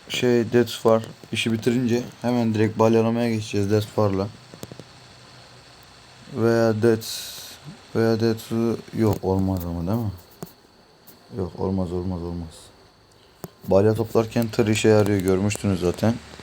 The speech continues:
Balya toplarken yarıyor, e, tır ama şeyde yaramıyor.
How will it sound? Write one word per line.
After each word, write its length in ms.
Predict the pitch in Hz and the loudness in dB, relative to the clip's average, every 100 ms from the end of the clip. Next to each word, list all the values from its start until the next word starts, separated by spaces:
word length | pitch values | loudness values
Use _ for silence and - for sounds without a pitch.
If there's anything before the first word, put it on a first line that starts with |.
| - - - - - - - - | -20 -20 -20 -20 -20 -20 -12 0
Balya 200 | 104 107 | 2 2
toplarken 440 | 107 107 113 117 | -2 -2 -2 0
yarıyor, 400 | 113 110 107 113 107 - - - - | 2 2 2 0 -2 -8 -20 -14 -4
e, 340 | 110 107 101 98 | 0 0 -2 -4
tır 200 | - 113 | 0 2
ama 320 | 107 131 127 98 - - - | 4 4 0 -4 -10 -18 -8
şeyde 360 | - 113 110 | 0 0 0
yaramıyor. 420 | 107 110 113 98 | -4 -6 -4 -6